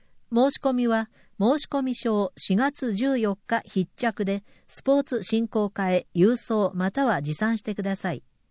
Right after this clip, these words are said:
申し込み書は区役所東棟六階のスポーツ振興課、福祉事務所、区体育施設、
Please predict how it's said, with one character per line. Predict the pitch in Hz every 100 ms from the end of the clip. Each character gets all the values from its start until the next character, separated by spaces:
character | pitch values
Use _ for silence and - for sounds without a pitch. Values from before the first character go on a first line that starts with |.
| - - - - - - _ 214
申 | 240
し | -
込 | 233
み | 220
書 | 208
は | 196 185 -
区 | 208
役 | 277 285
所 | - 151
東 | 147 175 214 -
棟 | 214 202
六 | 196 185 -
階 | 185 180
の | 175 -
ス | -
ポ | - 247
ー | 247
ツ | - 196
振 | - 190
興 | - 170
課、 | - 131 - _ - - - -
福 | - 277
祉 | 262 247
事 |
務 | 214 214 202
所、 | - - _ _ _ _ _
区 | - 262 -
体 | 220 226
育 | 214 214
施 | 196 -
設、 | 185 - -